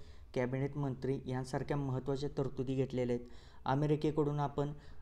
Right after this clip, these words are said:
अ, सारनामा घेतलेला आहे, लिखित राज्यघटना, मूलभूत अधिकार, न्यायालयाचे स्वातंत्र्य हे घेतलेलं आहे. कॅनडाकडून आपण राज्यपालाचे पद,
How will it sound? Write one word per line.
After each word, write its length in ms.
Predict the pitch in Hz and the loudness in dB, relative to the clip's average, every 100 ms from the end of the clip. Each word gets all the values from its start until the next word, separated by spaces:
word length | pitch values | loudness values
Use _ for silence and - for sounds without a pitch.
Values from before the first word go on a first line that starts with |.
| - | 2
अ, 220 | 131 135 | 4 4
सारनामा 560 | 135 139 135 143 147 139 | 4 4 6 2 2 0
घेतलेला 380 | 143 135 135 | 0 2 2
आहे, 380 | 127 131 - 123 | 2 -2 -6 -2
लिखित 320 | 135 151 147 | 0 2 0
राज्यघटना, 680 | 135 131 131 143 139 139 127 127 - - - | 2 2 4 4 4 0 -2 -2 -8 -14 0
मूलभूत 380 | 135 127 139 143 | 4 4 2 2
अधिकार, 440 | 135 131 131 127 131 - - | 2 2 2 -2 -4 -12 -8
न्यायालयाचे 460 | 127 131 135 131 143 | 0 4 4 2 -2
स्वातंत्र्य 640 | 147 131 - 135 131 127 123 - | 0 0 0 -2 0 -2 -2 0
हे 100 | 139 | 2
घेतलेलं 360 | 135 131 127 123 | 2 0 0 0
आहे. 120 | 123 - - - - | -2 -4 -6 -6 0
कॅनडाकडून 600 | 131 131 143 143 143 143 | 2 4 2 2 0 2
आपण 260 | 135 143 135 | -2 -2 0
राज्यपालाचे 680 | 131 127 135 143 135 135 135 | 0 0 0 2 2 2 0
पद, 260 | 131 123 | 2 2